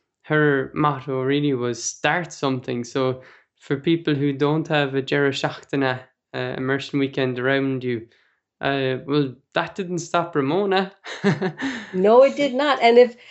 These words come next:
Speaker 2: I, I'd be happy to help anyone else get something off the ground in
Speaker 1: Fantastic.
Speaker 2: whatever city they're in.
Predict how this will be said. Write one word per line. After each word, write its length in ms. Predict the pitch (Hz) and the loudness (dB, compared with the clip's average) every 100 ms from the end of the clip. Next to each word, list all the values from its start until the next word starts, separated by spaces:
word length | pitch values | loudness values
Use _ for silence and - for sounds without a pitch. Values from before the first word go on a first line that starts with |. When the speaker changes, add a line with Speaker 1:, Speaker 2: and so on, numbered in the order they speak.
| - _ | -20 _
Speaker 2:
I, 140 | 233 233 | 0 4
I'd 200 | 254 262 | 2 2
be 160 | 269 | 0
happy 320 | 214 269 262 262 | 0 -2 0 2
to 80 | |
help 220 | 247 254 247 | 4 4 6
anyone 460 | 247 247 240 226 | 8 8 8 4
else 540 | - 226 240 233 - - _ | 2 2 2 0 -16 -20 _
get 180 | 202 - | -2 0
something 280 | 196 180 180 | 0 2 2
off 160 | 175 | 0
the 40 | 165 | -2
ground 300 | 190 175 175 | 0 0 0
in 60 | 180 | 0
Speaker 1:
Fantastic. 80 | |
Speaker 2:
whatever 260 | 180 185 185 | 2 2 0
city 340 | 190 202 196 | -2 0 0
they're 220 | 196 226 247 | 0 2 2
in. 300 | 156 - | -2 -4